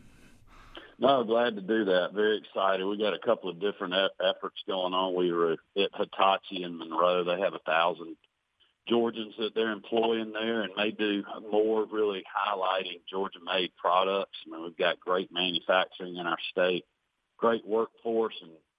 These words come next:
we need the rest of the country and the world to know that. And certainly,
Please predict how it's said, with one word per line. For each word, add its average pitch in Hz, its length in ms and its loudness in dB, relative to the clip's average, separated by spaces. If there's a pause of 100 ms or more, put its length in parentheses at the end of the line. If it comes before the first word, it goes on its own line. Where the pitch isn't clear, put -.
we 101 120 -12
need 101 160 -12
the 90 80 -4
rest 95 260 0
of 82 60 -14
the - 120 -10
country 101 320 -4
and 85 100 -6
the 76 60 -4
world 90 420 0
to 85 80 -6
know 92 240 -2
that. 90 340 0
And - 180 -20
certainly, 82 420 -4